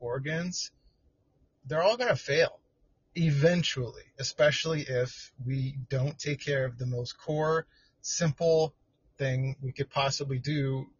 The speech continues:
to stay healthy, and that's just simply staying hydrated. And, um,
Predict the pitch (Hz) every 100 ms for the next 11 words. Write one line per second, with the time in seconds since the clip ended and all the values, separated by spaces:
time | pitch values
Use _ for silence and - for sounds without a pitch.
0 | _ _ 131 - 131 127 165 - 123 117
1 | 120 117 123 - 117 117 - _ _ _
2 | _ _ _ _ - 127 123 120 110 110
3 | 127 143 110 98 - _ _ _ _ _
4 | _ _ 135 131 131 127 127 127 123 120